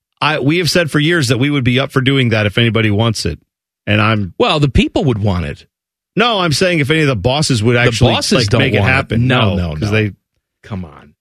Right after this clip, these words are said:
Speaker 1: It's too real
Speaker 2: We, we
Speaker 1: for
Speaker 2: had,
Speaker 1: the radio.
Speaker 2: we had talked about it for Ohio State games, where obviously you have, you have Paul and Jim on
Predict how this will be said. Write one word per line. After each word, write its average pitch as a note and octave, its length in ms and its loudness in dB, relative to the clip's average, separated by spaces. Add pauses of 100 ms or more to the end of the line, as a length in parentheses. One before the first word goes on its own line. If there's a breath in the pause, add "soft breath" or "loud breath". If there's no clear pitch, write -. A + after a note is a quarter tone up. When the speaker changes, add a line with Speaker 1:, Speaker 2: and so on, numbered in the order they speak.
(500)
Speaker 1:
It's - 180 -16
too E3+ 220 2
real - 220 2
Speaker 2:
We, - 60 2
we B3+ 60 0
Speaker 1:
for B2+ 60 2
Speaker 2:
had, - 80 0
Speaker 1:
the G2 100 0
radio. A2+ 280 2
Speaker 2:
we - 120 2
had D#3 160 -2
talked C#3 280 -2
about A#2 240 2
it - 100 -2
for C3 160 0
Ohio A2+ 300 2
State B2+ 320 0
games, - 360 -6 (320 soft breath)
where B2+ 160 0
obviously E3+ 360 0
you C3 80 2
have, A2+ 180 0
you A2 140 -2
have F2+ 120 -8
Paul C3 300 0
and F3+ 100 0
Jim C#3+ 360 0 (1040)
on A2+ 400 0